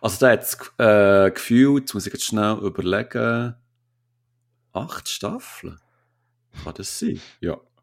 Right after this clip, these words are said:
glaub's. Nein, neun. Neun Staffeln. Die neunte ist die letzte.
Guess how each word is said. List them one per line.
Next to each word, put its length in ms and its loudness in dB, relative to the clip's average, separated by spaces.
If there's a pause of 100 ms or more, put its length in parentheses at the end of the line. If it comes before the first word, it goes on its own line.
(120)
glaub's. 440 -14 (420)
Nein, 200 2 (100)
neun. 360 0 (1200)
Neun 180 4
Staffeln. 420 0
Die 100 -2
neunte 280 6
ist 160 -4
die 40 2
letzte. 440 0